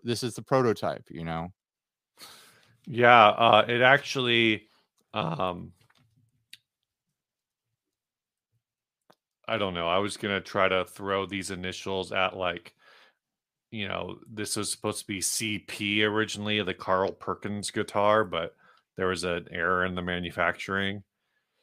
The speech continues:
Speaker 1: You could trim it up to be a C P or a lowercase b, a C flat,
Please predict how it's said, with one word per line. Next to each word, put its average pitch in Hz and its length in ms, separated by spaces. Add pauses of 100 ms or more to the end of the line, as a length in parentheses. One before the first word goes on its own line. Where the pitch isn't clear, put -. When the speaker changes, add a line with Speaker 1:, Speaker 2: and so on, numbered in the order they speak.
(220)
Speaker 1:
You 220 140
could 320 260
trim 220 220
it 165 60
up 135 140
to 143 80
be 131 180
a 117 40
C 120 220
P 101 180
or 151 300
a 156 240
lowercase 147 580
b, 151 220
a 87 60
C 127 320
flat, 117 480